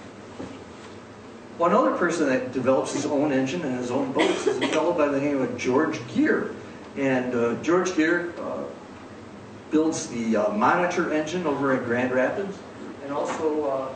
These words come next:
has his own yacht works on that same Reed's Lake that we saw a little bit earlier on the earlier shot. But he's also building,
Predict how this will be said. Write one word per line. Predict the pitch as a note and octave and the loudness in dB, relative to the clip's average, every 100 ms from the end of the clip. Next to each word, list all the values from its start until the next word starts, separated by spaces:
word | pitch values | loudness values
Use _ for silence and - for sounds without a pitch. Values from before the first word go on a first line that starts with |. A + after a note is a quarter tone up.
| - - | -12 -12
has | D#3 D#3+ | -6 -4
his | D3 C#3+ | -2 -4
own | D3+ C#3 | -4 -2
yacht | B2+ C3 C3+ | 0 0 0
works | B2+ - B2+ | -2 -2 -2
on | B2 | 0
that | A#2 A#2 | 0 0
same | E3 C#3+ | 0 2
Reed's | C3 D3 C#3+ - | 4 2 2 0
Lake | C#3 E3 - | 2 4 2
that | - | -2
we | B2 | -4
saw | A2+ D3 A#2+ | -2 2 2
a | |
little | A#2+ C3 | 4 2
bit | - | 2
earlier | C#3 F3+ C#3 G#2+ G#2+ - - - - | 2 2 2 0 -4 -10 -14 -14 -12
on | A#2+ A#2+ | -12 -10
the | A#2+ | -8
earlier | B2+ A#2+ A#2 A#2 | -8 -6 -8 -6
shot. | G#2+ - - - - - - | -6 -6 -10 -14 -16 -16 -8
But | E3 E3+ E3+ - | 0 0 -2 -6
he's | D#3 C#3 | -6 0
also | A#3 A#3 - | 2 2 0
building, | F3 F#3+ F#3 - | 0 2 2 -2